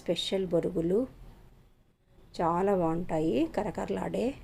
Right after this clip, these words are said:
రాయలసీమ బొరుగులు రెడీ అయినాయండి.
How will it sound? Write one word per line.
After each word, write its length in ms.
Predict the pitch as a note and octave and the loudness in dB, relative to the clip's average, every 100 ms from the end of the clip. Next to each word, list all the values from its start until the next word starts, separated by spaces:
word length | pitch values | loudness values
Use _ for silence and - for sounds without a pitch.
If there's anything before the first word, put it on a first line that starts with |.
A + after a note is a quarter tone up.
| - - - - - - - | -18 -18 -18 -16 -12 -10 -6
రాయలసీమ 640 | G3 F3 F3+ F#3 F3+ F3 E3+ E3+ | 0 2 2 0 0 2 0 0
బొరుగులు 400 | E3 E3 F#3 D4+ D#4+ - - - - - - - - - - - | 0 2 4 2 2 -10 -20 -20 -20 -20 -20 -20 -20 -18 -16 0
రెడీ 220 | F3+ F3+ G3+ | 4 8 10
అయినాయండి. 640 | E3+ E3+ E3+ E3 D#3 F#3+ | 10 6 4 0 2 4